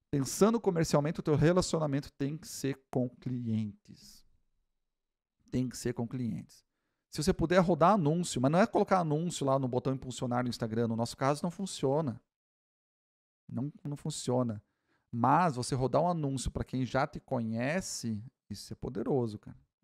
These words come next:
Isso é poderoso. Tem, só, só um exemplo: você consegue subir uma lista de e-mail no Instagram, no, no Facebook, no LinkedIn.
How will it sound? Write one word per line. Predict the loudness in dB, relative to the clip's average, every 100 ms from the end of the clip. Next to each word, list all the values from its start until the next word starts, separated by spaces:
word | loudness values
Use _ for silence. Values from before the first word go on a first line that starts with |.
| _
Isso | -12 -10
é | -10
poderoso. | -10 -6 -2 -2 -2 -4 -12 _ _ _ _ _ _ _ _ _ _ _ _ _ -16
Tem, | -16 -14
só, | -6 -6 -6
só | -4 -2
um | -2
exemplo: | -2 -2 -4
você | -6 -6
consegue | -6 -2 -2
subir | -2 -6 -4
uma | -2 -2
lista | -2 -2
de | -2
e-mail | 0 0 0
no | 0
Instagram, | -4 -8 -4 -2 -2
no, | -4 -6
no | -8
Facebook, | -10 -12 -10 -6 -6 -6 -8
no | -8
LinkedIn. | -6 -8 -8 -6 -4